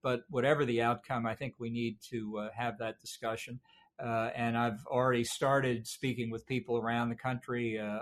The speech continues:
about it, uh, trying to lay the groundwork, at least in the sense of getting ready for it.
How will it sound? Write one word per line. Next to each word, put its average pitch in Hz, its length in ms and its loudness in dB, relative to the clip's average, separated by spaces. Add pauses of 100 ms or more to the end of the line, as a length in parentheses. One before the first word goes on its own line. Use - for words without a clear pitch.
about 120 380 0
it, 143 140 -6 (500)
uh, 113 440 -4 (340)
trying 110 280 0
to 104 120 -4
lay 123 200 4
the 113 60 0
groundwork, 120 680 2
at 113 100 -14
least 113 320 -2
in 110 120 -4
the 110 60 -6
sense 120 380 -4
of 117 80 -18
getting 110 320 0
ready 120 240 0
for 131 340 -2
it. 143 60 -8